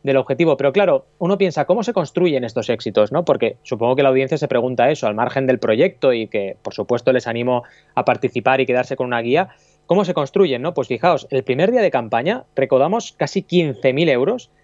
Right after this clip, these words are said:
de un objetivo de cinco mil, es decir, casi el trescientos por cien solo en veinticuatro horas.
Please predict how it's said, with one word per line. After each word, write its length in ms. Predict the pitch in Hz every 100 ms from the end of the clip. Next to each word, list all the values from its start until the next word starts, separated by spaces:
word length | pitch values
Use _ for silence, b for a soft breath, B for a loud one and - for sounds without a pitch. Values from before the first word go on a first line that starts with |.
| _ -
de 60 | 147
un 40 |
objetivo 480 | 160 165 _ 165 165
de 80 | 143
cinco 240 | 135 143
mil, 160 | 160 135
es 60 |
decir, 240 | 135 139 -
casi 200 | 151 196
el 100 | 170
trescientos 440 | 135 175 175 175
por 160 | - -
cien 240 | 175 208 b
solo 180 | - 196
en 80 | 226
veinticuatro 480 | 185 135 143 - 110
horas. 240 | 98 92